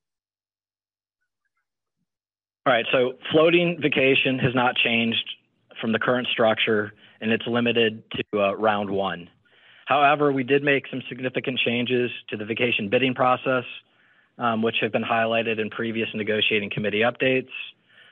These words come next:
So a pilot is now gonna be able to bid for vacation in four separate rounds. There's not gonna be any more bidding in the blind.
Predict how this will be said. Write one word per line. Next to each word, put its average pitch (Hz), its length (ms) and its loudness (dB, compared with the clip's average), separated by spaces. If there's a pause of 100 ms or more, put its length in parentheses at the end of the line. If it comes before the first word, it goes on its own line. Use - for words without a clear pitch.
(320)
So 123 200 2
a - 100 -8
pilot 135 380 4
is 113 80 -6
now 127 200 4
gonna 131 160 0
be 127 140 0
able 120 140 0
to 120 80 -4
bid 117 260 -2
for 110 140 -4
vacation 113 500 -2
in 104 100 -8
four 113 240 -4
separate 104 360 -4
rounds. 139 480 0 (1040)
There's 113 180 0
not 123 220 2
gonna 120 120 -2
be 120 120 -2
any 120 160 -2
more 113 200 2
bidding 117 400 0
in 113 140 -2
the 104 60 0
blind. 113 640 0